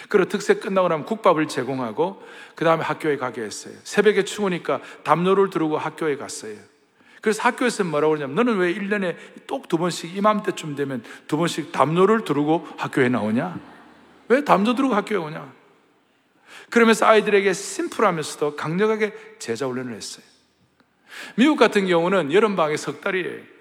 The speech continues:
그러니까 석 달 동안 티네이저들 단기 선교로 멕시코도 보내고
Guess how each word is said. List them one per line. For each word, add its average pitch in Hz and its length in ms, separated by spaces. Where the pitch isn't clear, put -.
그러니까 208 240
석 190 200
달 220 160
동안 214 200
티네이저들 196 600
단기 165 220
선교로 190 360
멕시코도 180 480
보내고 175 520